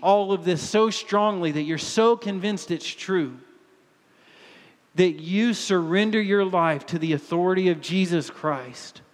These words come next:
and you make a commitment to living Jesus' way instead of your way. That's what repentance is.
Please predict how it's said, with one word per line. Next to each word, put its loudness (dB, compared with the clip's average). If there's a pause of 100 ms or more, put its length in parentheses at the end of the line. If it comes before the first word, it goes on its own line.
(500)
and 2
you 2
make 2
a 0
commitment -2 (880)
to -2
living 2
Jesus' -2
way 0
instead -2
of -6
your -6
way. -14 (800)
That's 0
what 2
repentance 0
is. 2